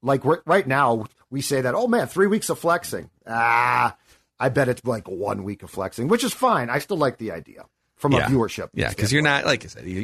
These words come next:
Speaker 2: y-, it's, there's, there's gonna be a lot of games that are already spoken for, right? You can't, you can't pluck
Speaker 1: Correct,
Speaker 2: the,
Speaker 1: right.
Speaker 2: the Fox prime game at three o'clock. You gotta, you gotta pluck a noon game.
Speaker 1: Right.
Speaker 2: So you're basically plucking one of, like, six noon games or something.
Speaker 1: T V,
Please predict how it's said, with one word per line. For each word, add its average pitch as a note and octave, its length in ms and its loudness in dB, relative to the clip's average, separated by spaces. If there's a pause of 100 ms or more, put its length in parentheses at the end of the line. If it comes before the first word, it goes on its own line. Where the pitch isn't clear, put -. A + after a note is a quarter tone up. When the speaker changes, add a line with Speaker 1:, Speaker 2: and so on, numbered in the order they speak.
Speaker 2:
y-, G#2+ 60 -6 (200)
it's, - 240 -8 (540)
there's, A#2+ 240 4
there's B2+ 200 4
gonna B2+ 140 2
be B2 100 4
a A#2 60 4
lot A2 140 2
of G2 60 -2
games G#2 240 2
that F#2+ 80 2
are F#2+ 60 2
already F2+ 200 2
spoken F2 500 -2
for, B1 300 -4
right? D2 180 -4
You F2+ 100 0
can't, G2+ 300 0
you B2 80 -4
can't C3 260 0
pluck A#2+ 300 0
Speaker 1:
Correct, - 20 0
Speaker 2:
the, F#2+ 160 4
Speaker 1:
right. E2+ 100 -6
Speaker 2:
the G2+ 80 2
Fox A2 420 0 (240)
prime F#2+ 260 0
game F#2 200 2
at F2 120 -2
three F#2 200 0
o'clock. D2 420 -4
You D#2+ 80 -8
gotta, D#2+ 220 -2 (480)
you A#2+ 100 0
gotta A#2+ 160 2
pluck C3 240 -2
a G#2 60 2
noon A2+ 260 4
game. D#2+ 400 -2 (260)
Speaker 1:
Right. C3 340 0
Speaker 2:
So E2 160 2
you're G2+ 180 4
basically A#2 280 2
plucking G#2+ 380 0
one G2+ 140 4
of, F2 80 0
like, F2+ 180 0
six - 300 -2
noon F#2+ 200 4
games D#2+ 300 0
or D2+ 60 -4
something. - 360 -12 (420)
Speaker 1:
T B2+ 160 -6
V, D3 260 0